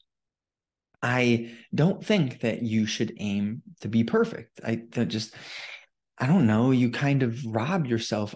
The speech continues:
of the pleasures of reality. So <laughs> if you eat great eighty percent of the time and you make some homemade cookies or ice cream,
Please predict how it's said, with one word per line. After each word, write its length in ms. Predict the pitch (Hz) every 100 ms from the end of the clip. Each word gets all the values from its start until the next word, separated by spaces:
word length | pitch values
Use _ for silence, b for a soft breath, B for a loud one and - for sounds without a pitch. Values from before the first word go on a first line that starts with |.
| -
of 320 | 113 110 113
the 80 | 110
pleasures 760 | - - 185 127 92 104 110 -
of 300 | 104 110 113 - _ -
reality. 600 | 131 240 359 277 - - _ _ _ b b
So 460 | b 147 113 104 - -
<laughs> 80 | -
if 840 | 160 127 117 - 170 170 139 -
you 220 | 123 117
eat 240 | 117 120 117
great 320 | 117 107 110
eighty 260 | 117 110 107
percent 320 | 110 - 101
of 60 | 98
the 140 | 95
time 380 | - 190 180 185
and 180 | 120 117
you 80 | 104
make 220 | 107 104
some 140 | 95
homemade 440 | 98 107 101 98 -
cookies 460 | 190 190 175 165
or 140 | - -
ice 240 | 170 175
cream, 400 | - 185 180 196